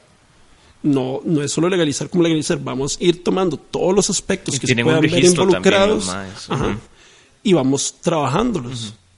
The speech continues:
Speaker 2: De hecho, ma, tenía como una duda, bueno, no una duda acá, hay un comentario que nos hicieron por, por, este, por Instagram, que fue,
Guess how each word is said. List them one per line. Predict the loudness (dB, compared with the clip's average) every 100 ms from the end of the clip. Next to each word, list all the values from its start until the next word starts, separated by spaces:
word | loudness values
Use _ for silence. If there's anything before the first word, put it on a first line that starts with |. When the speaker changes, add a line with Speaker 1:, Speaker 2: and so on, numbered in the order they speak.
| _ _ _ _ _ _ _ _ _ _ _ _ _ _ _ _
Speaker 2:
De | -10
hecho, | -8 -10 -10
ma, | -8 -8
tenía | -6 -4 -4 -6
como | -8 -4
una | -2
duda, | -2 -2 -2
bueno, | -2 -2
no | -2
una | -4 -4
duda | -4 -6
acá, | -6 -10 -10 -14 -8
hay | -8
un |
comentario | -6 -8 -6 -6 -8
que |
nos | -10 -8
hicieron | -8 -8
por, | -8 -8 -8
por, | -12 -16 -12 -12 -12
este, | -12 -12 -12 -14
por | -10 -8
Instagram, | -6 -8 -10 -12 -14 -20 -20 -20 _
que | -14 -12
fue, | -10 -6 -4 -4 -8